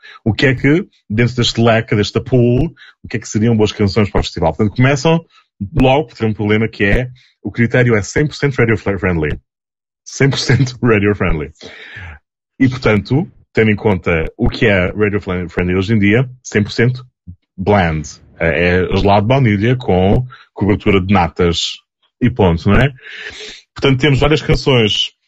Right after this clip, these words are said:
que me evocam o que é popular na Alemanha neste momento. Há,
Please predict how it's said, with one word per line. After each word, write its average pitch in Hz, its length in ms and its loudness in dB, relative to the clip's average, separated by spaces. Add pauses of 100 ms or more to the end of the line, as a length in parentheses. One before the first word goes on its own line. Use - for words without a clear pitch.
(320)
que 117 320 2 (640)
me 131 280 4
evocam 123 640 0 (300)
o 131 160 -4 (260)
que - 200 -2
é 139 40 2
popular 120 540 0
na 104 140 0
Alemanha 104 420 2
neste 101 320 -2
momento. 147 840 2
Há, 104 280 0